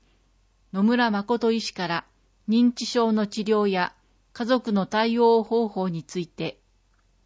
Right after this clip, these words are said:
佐田の相談員と長峰主任コーディネーターから在宅医療についてのご講演をいただきました。参加者の皆さんからは、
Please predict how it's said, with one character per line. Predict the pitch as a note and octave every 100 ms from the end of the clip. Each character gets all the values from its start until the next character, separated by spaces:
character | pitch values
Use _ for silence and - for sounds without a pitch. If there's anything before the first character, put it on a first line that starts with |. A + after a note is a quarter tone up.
| _ _ _ _ _ _ _ _ _ _
佐 | - B3
田 | B3+
の | G#3+
相 | F3+ A#3 A#3
談 | A3+ A3 G3+
員 | F#3
と | - - E3 - -
長 | F#3+ A#3
峰 | B3+ A#3 G3+
主 | F#3 G#3
任 | A3+ A#3+
コ | G#3 A3+
ー | A#3
デ | A#3+
ィ |
ネ | A#3+ A#3+
ー |
タ | G#3+ F#3
ー |
か | -
ら | F3 E3+ - _ _ _ _ _
在 | - A3
宅 | A3 A#3 G#3+ G3+
医 |
療 | G3+ B3 B3
に | A#3
つ | G#3+ G#3
い | G3
て | - E3 - _ _ _ -
の | F#3 - _ _ _ -
ご | G3+
講 | G3+ C4 C4
演 | B3+ A#3
を | F#3
い |
た | F3+
だ | G3+ G3+
き | G#3
ま | G3
し | G3
た。 | - D#3 - _ _ _ _ _ _ _ _ _ _ _
参 | - A3+ A#3
加 | A#3+ A#3
者 | A#3
の | G3+
皆 | F#3+ A3
さ | G#3+
ん | G#3+
か | G3+ F3+
ら | E3+
は、 | E3 -